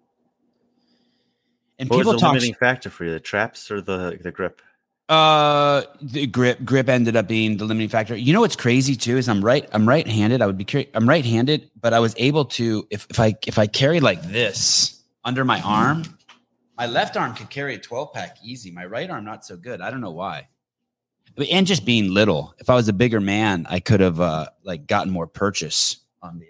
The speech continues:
Speaker 1: uh, twelve packs and carried 'em. But a lot of people talk shit to me, eh, like, thinking that they were, it was alcohol in there. Like,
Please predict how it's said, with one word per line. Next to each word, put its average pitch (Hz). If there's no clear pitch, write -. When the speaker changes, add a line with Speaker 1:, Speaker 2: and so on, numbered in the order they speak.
Speaker 1:
uh, 67
twelve 92
packs -
and -
carried 110
'em. -
But 143
a 131
lot 151
of -
people 143
talk 117
shit 156
to 143
me, 101
eh, 95
like, 107
thinking 110
that 92
they 101
were, 90
it 76
was 82
alcohol 87
in 73
there. 69
Like, 87